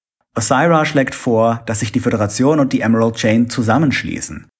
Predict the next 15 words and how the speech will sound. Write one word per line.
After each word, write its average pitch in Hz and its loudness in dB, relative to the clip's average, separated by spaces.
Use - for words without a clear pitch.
Sie 143 0
ist 196 0
bereit, 135 2
die 131 -6
Sklaverei 113 2
abzuschaffen, - -4
wenn 135 4
die 139 2
Föderation 143 0
dafür 135 0
Kapitalismus 107 -2
und - -8
freien 92 -2
Handel 82 -6
erlaubt. - -8